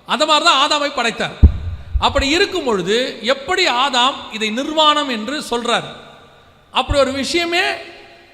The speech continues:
இல்ல, உலகத்திலே இல்ல. இப்பதான் இருக்கு, இப்ப இருக்கு, கண்டிப்பா இப்ப இருக்கு. இப்ப நீங்க எடுத்துக்காதீங்க, அதான் சொன்னேன். திருப்பி நான் சொல்றது நல்லா புரிஞ்சுக்கோங்க.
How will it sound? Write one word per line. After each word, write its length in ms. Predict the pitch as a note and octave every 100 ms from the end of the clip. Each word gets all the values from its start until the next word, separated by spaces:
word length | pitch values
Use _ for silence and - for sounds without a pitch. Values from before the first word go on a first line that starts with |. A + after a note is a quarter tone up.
| -
இல்ல, 300 | B3 D#4+ C4
உலகத்திலே 540 | B3+ E4+ F4+ F4+ F4
இல்ல. 300 | D#4 D#4 B3 - - - - - - - _ _ _ G#3
இப்பதான் 480 | A3+ - D#4 E4+
இருக்கு, 420 | E4 E4 D#4+ G3+ -
இப்ப 240 | A3 C4
இருக்கு, 380 | D4 E4 C#4+ G#3+ -
கண்டிப்பா 360 | B3+ C#4 C#4+
இப்ப 160 | C4+ C4
இருக்கு. 520 | C4 - A#3+ - -
இப்ப 240 | G#3 A3+ C4+
நீங்க 180 | B3+ B3
எடுத்துக்காதீங்க, 580 | A#3+ A#3 A#3+ A3 G3+
அதான் 100 | A#3+
சொன்னேன். 440 | G#3+ B3 A#3 D#3+ -
திருப்பி 200 | A#3 A#3
நான் 80 | G#3+
சொல்றது 280 | A3 A3+
நல்லா 180 | A#3 A#3+
புரிஞ்சுக்கோங்க. 460 | A#3+ A3+ A3 G3